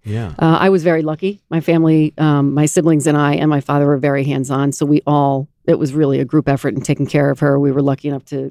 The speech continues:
Speaker 2: keep her at home. Um, and I just really, you know, going through that and also watching my father go through that, realizing, you know, how much the older,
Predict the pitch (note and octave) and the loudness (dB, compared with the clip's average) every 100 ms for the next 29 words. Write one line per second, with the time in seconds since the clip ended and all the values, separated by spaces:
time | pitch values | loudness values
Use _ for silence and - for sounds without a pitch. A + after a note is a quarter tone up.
0 | _ D#3+ - C3 C3+ C3+ C3+ D3 - - | _ -10 -6 -6 -4 -2 -2 -4 -8 -20
1 | - - - D3+ C#3+ C#3 C#3 D3+ D3 C#3+ | -20 -20 -6 0 2 2 -2 -2 0 0
2 | D#3 D#3 - D3+ D#3 D3+ D3 C#3+ - _ | 0 -2 -4 0 2 4 2 -2 -8 _
3 | _ - D3 C3+ F3 F3+ - G#3 F3+ D#3 | _ -2 0 2 2 2 0 0 2 0
4 | D#3 D3+ D3 - D3 C#3 C3+ D3 F3 B3 | -2 -2 -4 -2 -4 -2 -2 -2 0 0
5 | A3+ E3 D#3+ D#3 D3+ D3 D#3 D3+ D3 C#3+ | 0 0 0 -2 -2 0 0 2 0 -2
6 | D3 D3 - _ - _ - F#3+ F#3 G#3+ | -2 -4 -6 _ -20 _ -4 0 2 0
7 | G3+ - G3 F3 - E3 E3+ E3+ E3 D#3+ | -2 -2 -2 -2 -4 -4 0 0 0 -2